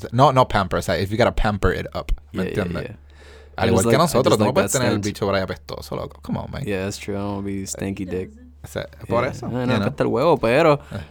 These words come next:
Speaker 2: a veces como que cuando
Speaker 1: Which,
Speaker 2: yo
Speaker 1: by the way, este, s-, triméense, por favor. Yo creo que lo hemos hablado aquí muchas veces. Es como
Speaker 2: Sí,
Speaker 1: que,
Speaker 2: va.
Speaker 1: don't shave, just trim. O sea,
Speaker 2: Sí,
Speaker 1: esa
Speaker 2: ya.
Speaker 1: es la, una buena manera de tener eso
Speaker 2: Yo me
Speaker 1: bastante
Speaker 2: quiero
Speaker 1: made in the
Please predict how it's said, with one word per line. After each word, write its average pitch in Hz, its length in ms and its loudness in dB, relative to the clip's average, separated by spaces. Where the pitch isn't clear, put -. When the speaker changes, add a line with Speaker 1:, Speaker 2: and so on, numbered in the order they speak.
Speaker 2:
a 117 140 6
veces 113 280 4
como 151 200 6
que 143 60 6
cuando 120 220 6
Speaker 1:
Which, 107 100 4
Speaker 2:
yo 113 260 4
Speaker 1:
by 135 160 8
the 151 120 6
way, 117 400 4
este, 98 580 0
s-, - 180 -12
triméense, 123 560 2
por 101 140 4
favor. 104 320 2
Yo 98 120 0
creo 110 120 0
que 127 60 2
lo 127 80 4
hemos 127 180 2
hablado 117 260 6
aquí 110 260 0
muchas 101 320 -2
veces. 92 320 -2
Es 90 40 -8
como 101 200 -2
Speaker 2:
Sí, 95 60 0
Speaker 1:
que, 92 100 -2
Speaker 2:
va. - 80 -6
Speaker 1:
don't 160 200 0
shave, 113 300 2
just 156 200 -6
trim. 107 260 4
O 98 240 -10
sea, 92 260 0
Speaker 2:
Sí, 90 60 0
Speaker 1:
esa 92 220 0
Speaker 2:
ya. 120 60 2
Speaker 1:
es 127 60 0
la, 127 60 2
una 113 300 0
buena 113 180 4
manera 107 340 4
de 95 100 4
tener 92 260 -4
eso 92 520 -2
Speaker 2:
Yo 98 160 2
me 92 100 2
Speaker 1:
bastante - 20 2
Speaker 2:
quiero 98 300 4
Speaker 1:
made 101 240 2
in 90 140 0
the 90 80 0